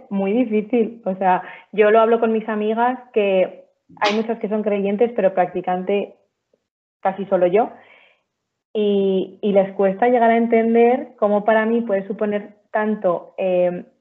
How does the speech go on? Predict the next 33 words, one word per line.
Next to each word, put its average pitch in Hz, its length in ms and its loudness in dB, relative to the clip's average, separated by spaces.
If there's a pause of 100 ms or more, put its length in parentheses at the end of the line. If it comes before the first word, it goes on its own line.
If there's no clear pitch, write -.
(220)
ir 208 220 -2
un 214 80 2
domingo 208 340 2
a 202 60 0
misa 226 640 -2 (760)
y, 214 280 -6
y 214 80 -6
claro, 226 240 4
ellas 220 260 2
no, 226 340 -6 (180)
no 220 160 0
llegan 240 280 2
a 226 100 -2
comprenderlo, 185 840 0
¿sabes? 185 240 -2
Entonces 208 420 -2 (300)
es 202 180 -6
muy 208 180 2
difícil. 214 580 0 (300)
Y 202 220 0
una 202 180 2
vez 233 140 4 (140)
hablando 208 340 0
con 226 100 0
una 220 120 0
amiga 214 320 0
que, 190 300 -2
que 190 100 -2
ella 190 160 2
sí 190 100 -6
que 190 80 -4
es 185 80 -6
atea, 180 480 0